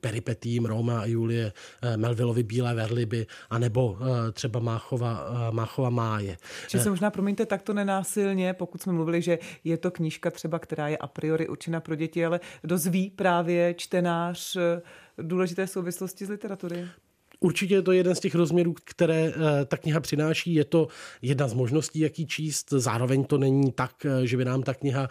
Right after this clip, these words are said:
Speaker 1: nějak, eh, edukativně, didakticky nutila. Eh, všechno se opravdu odehrává, eh, v atmosféře takové zábavné hravosti a nevázanosti. A to, že se vlastně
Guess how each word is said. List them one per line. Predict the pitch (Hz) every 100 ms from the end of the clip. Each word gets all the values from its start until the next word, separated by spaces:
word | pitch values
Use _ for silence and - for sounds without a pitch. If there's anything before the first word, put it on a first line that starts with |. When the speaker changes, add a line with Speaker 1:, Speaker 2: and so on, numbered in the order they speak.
| - - -
Speaker 1:
nějak, | 127 131 131 127 -
eh, | 135 127 120
edukativně, | 120 117 - 131 135
didakticky | 120 127 - 131 -
nutila. | 139 127 156 143 139 - - -
Eh, | 131 123
všechno | - 135 139
se | -
opravdu | 135 135 135 135
odehrává, | 131 135 135 131 135 139 131 - - -
eh, | 123 127
v | -
atmosféře | 131 139 - 139 127 139
takové | 123 147 139
zábavné | 120 127 120 131 139
hravosti | 127 120 117 139 - - 139 135 131
a | 127
nevázanosti. | 123 123 120 131 127 139 135 - 143 127 - - - -
A | 131 123 117
to, | - 143
že | 127 143
se | 151
vlastně | 131 123 - 147 135